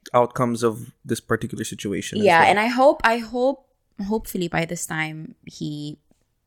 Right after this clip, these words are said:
Speaker 2: found a job or he is in the rounds of interviews with a couple of companies. And I know it's gonna be difficult because the visa situation here in Dubai, I know that after six months,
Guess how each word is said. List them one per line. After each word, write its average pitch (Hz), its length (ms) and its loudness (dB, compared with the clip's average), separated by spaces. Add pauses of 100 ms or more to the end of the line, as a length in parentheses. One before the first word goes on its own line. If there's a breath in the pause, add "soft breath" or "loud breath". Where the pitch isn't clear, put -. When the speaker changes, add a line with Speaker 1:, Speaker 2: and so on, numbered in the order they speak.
(300)
Speaker 2:
found 156 400 -8
a 220 60 -2
job 208 400 0
or 156 280 0 (380 loud breath)
he 160 280 -6 (100)
is 151 240 -2
in 143 640 -8 (160)
the 135 520 -10
rounds 151 460 0
of 180 140 -8
interviews 185 680 -4
with 165 160 -4
a 160 40 -4
couple 170 320 -2
of 165 120 -4
companies. 170 720 -6 (400 soft breath)
And 151 420 0
I 151 120 2
know 170 140 2
it's 208 120 0
gonna 196 160 -2
be 175 80 0
difficult 170 420 -2
because 156 360 -4
the 156 80 -6
visa 151 340 -6
situation 208 680 -6
here 214 180 -10
in 214 100 -8
Dubai, 196 460 -4 (500 soft breath)
I 185 80 -2
know 185 240 6
that 180 140 6
after 175 460 2
six - 460 -6
months, 165 680 -4